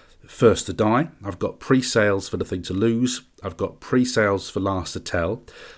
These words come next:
I've got pre-sales on the three pack, the box set, and I've got pre-sales even on the nine pack of books. So everything, every single unit, all five units are making sales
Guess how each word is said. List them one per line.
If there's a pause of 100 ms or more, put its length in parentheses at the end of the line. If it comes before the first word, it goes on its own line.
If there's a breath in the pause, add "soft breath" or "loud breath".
I've
got
pre-sales
on
the
three
pack,
the
box
set,
and
I've
got
pre-sales
even
on
the
nine
pack (100)
of
books. (120)
So (380 loud breath)
everything,
every
single
unit,
all
five
units (300 loud breath)
are
making
sales